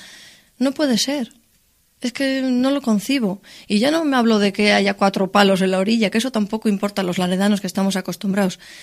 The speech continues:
sino recuperar banderas, eh, limpieza, las pasarelas que lleguen hasta la playa, mm, eh, en el puntal también, para que nuestros visitantes o los que hacen el camino, para que encuentren la señalítica bien hecha.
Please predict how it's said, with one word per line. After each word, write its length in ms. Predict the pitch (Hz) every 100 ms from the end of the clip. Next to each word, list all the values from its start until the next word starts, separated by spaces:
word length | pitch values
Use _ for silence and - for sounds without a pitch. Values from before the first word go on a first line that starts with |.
| -
sino 560 | - 208 196 190 190 190 - - -
recuperar 480 | 208 208 208 208 233
banderas, 640 | 240 220 185 180 175 - -
eh, 580 | 202 190 190 185 185 -
limpieza, 720 | 190 190 190 220 208 202 190
las 160 | 180 185
pasarelas 460 | 190 196 190 214 220
que 120 | 185
lleguen 240 | 190 208
hasta 180 | 202 190
la 120 | 190
playa, 500 | - 196 196 180 175 - - - - - _ -
mm, 720 | 196 196 196 190 185 185 196 - - - 214
eh, 320 | 190 190 196
en 120 | 202
el 100 | 180
puntal 600 | 180 185 180 214 214 196 -
también, 360 | 190 180 208
para 200 | 202 190
que 220 | 180 196 185
nuestros 360 | 190 - 208
visitantes 560 | 196 208 196 220 254 226
o 220 | 226 220
los 140 | 220 214
que 80 |
hacen 200 | 214 214
el 80 | 202
camino, 440 | 196 202 226 240 247 - -
para 180 | - 196
que 60 | 180
encuentren 320 | 180 202 233
la 60 | 220
señalítica 540 | 202 190 196 214 202
bien 200 | 196 180
hecha. 420 | 185 - - -